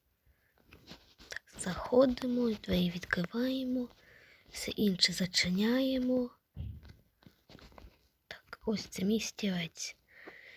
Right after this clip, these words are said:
Ну, завжди мені ця робота чомусь надоїдає. Може мені зробити саботаж? Так, щоб ніхто не бачив, відключу це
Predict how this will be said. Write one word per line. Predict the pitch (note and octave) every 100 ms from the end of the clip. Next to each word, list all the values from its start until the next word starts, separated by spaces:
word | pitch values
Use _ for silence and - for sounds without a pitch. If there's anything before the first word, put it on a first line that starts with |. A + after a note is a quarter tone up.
| - - - _ _ _
Ну, | A#3 A3 G3
завжди | G3 F3+ D#3+ - C#4+
мені | D#4+ D4+
ця | - A#3+
робота | G#3+ A3 B3 B3+ G#3+
чомусь | - A#3+ B3 G#3+
надоїдає. | G#3+ A3 A3+ G3+ E3 D#3 E3+
Може | F3+ G3+ G#3 A#3
мені | A#3 A#3+ A#3+ -
зробити | B3 A#3 A3+ A#3+ A3+
саботаж? | - A3 A3+ C4 C#4 D#4 - - _ _ - _ _ - - - - - - -
Так, | A#3 -
щоб | - C4 B3
ніхто | A#3+ G#3 - G3+
не | G3 F#3
бачив, | G#3+ D4 - - D4+ D4 - - - - -
відключу | G#3+ - B3 A3+ - -
це | - - G3+ B3+